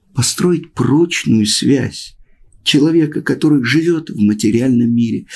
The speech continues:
который весь материален, даже делает,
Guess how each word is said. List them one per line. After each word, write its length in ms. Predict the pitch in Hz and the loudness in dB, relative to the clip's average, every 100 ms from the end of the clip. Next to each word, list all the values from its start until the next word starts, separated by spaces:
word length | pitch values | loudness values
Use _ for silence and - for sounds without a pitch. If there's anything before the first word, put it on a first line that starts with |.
| - | -8
который 340 | - 175 175 160 | -2 2 2 2
весь 380 | 180 165 - _ _ - | 2 0 -2 _ _ -2
материален, 1080 | 151 165 160 160 127 120 107 110 135 156 - _ _ _ - - | 2 2 0 0 2 2 0 -4 -6 -8 -18 _ _ _ -20 -2
даже 300 | 170 180 196 | 0 2 0
делает, 840 | 151 170 262 233 165 123 110 - | 0 0 2 2 2 2 -2 -10